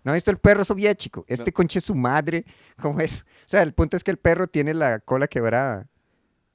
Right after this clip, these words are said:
Speaker 1: Entonces, y se le, o sea, eso como que se, por decir algo, bueno, estoy hablando desde mi ignorancia, como siempre.
Speaker 2: Como
Speaker 1: Pero
Speaker 2: todo en este podcast.
Speaker 1: Sí.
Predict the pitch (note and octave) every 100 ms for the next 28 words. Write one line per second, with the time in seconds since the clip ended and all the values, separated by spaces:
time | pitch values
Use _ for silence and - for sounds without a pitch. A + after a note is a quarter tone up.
0 | _ - G#2+ A#2 A2 B2+ B2 B2 A2 G#2
1 | G#2+ A#2 D#3+ D#3 F#3 F#3+ - B2+ - -
2 | _ A#2 A#2+ C#3+ C#3+ G#2+ G#2 A#2 E2+ -
3 | A2+ A#2 A#2+ A2+ F#2 F#2+ G#2 G2+ G2+ A#2
4 | A#2 C3+ A#2+ - F2 F2+ A2+ A2 G#2+ -
5 | - _ _ - - - _ F3 F3 F3+
6 | G#3+ G#3+ G3 F#3+ D3 - D#3 D3 - A#2
7 | G2 C#3+